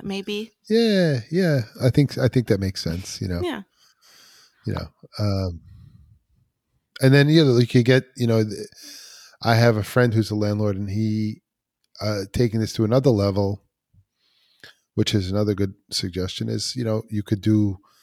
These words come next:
Speaker 2: plantings and different decorations for each season and different,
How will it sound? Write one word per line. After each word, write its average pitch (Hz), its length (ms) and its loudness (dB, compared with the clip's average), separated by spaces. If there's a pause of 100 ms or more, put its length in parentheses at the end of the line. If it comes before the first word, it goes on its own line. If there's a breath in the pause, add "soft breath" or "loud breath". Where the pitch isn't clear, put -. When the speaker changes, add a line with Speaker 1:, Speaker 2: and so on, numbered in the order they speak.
(720 soft breath)
Speaker 2:
plantings 123 680 2
and 101 120 -4
different 110 280 -2
decorations 107 560 0
for - 200 -8
each - 720 -4
season 120 1120 0
and 95 160 -4
different, 101 560 -8